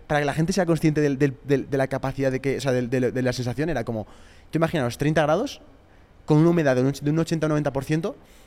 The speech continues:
la sensación que se tiene. Se tiene de estar constantemente sudando, de que solo quieres estar dentro de casa por, con el aire acondicionado. Entonces, nos destrozamos la garganta,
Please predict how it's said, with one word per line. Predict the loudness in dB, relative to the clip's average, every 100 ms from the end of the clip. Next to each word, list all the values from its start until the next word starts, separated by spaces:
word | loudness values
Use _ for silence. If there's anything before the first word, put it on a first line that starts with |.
| -12
la | -4 -2
sensación | -2 -2 -2
que |
se | -4
tiene. | -4 -6 -8 -20 -16
Se | -4
tiene | -2
de | 0
estar | -2 -6
constantemente | -2 -2 -2 -2
sudando, | -2 -2 -2
de | -6
que | -6
solo | -4 -4
quieres | -2 -4
estar | -4 -6
dentro | -4 -4
de | -4
casa | -4 -6
por, | -4
con | 0
el | 4
aire | 4
acondicionado. | 4 2 -2 -4 -8 -20 -20 -20 -6
Entonces, | 2 2
nos | 2 0
destrozamos | -4 -2 2 6
la | 6
garganta, | 4 4 2 0 -8